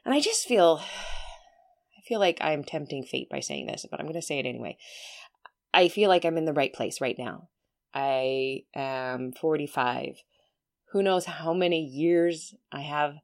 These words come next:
being healthy left? I, who knows how many years the people I love most in the world have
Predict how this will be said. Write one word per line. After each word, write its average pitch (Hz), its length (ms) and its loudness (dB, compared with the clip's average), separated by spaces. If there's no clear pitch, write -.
being 233 280 6
healthy 165 440 0
left? 110 320 -4
I, 156 380 4
who 208 80 -4
knows 202 180 0
how 175 220 -2
many 170 540 -4
years 160 400 -2
the - 80 -8
people 156 340 -6
I 135 80 -2
love 127 220 -6
most 127 260 -6
in 139 60 -8
the 131 80 -6
world 127 340 -4
have 127 300 0